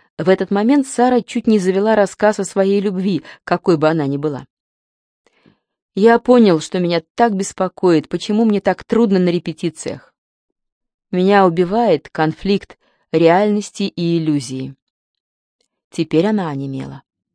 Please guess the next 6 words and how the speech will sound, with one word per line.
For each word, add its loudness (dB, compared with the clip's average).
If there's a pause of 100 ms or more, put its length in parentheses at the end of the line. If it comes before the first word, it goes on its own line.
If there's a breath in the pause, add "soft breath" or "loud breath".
(420 soft breath)
"Сара, 2
вы 0
слушаете?" -2 (800)
"Да-да, 4
я 4
здесь". -6